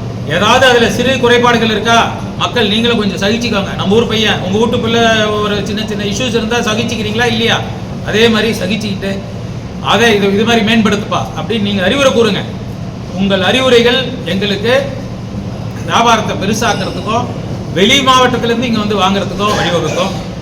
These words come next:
So, உங்களோட ஆதரவுகள் என்னைக்கும் இருக்கணும். கடலூரை வளர்ச்சி,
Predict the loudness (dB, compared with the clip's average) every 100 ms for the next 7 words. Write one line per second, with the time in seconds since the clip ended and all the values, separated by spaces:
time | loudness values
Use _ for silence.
0 | -10 -10 -10 -8 -8 -4 -2 -2 -2 -2
1 | 0 2 2 4 4 4 2 -2 -6 -4
2 | 0 0 0 -2 -2 -2 -4 -6 -8 -8
3 | -8 -8 -10 -8 -4 0 0 2 0 0
4 | -2 -2 -2 -2 -2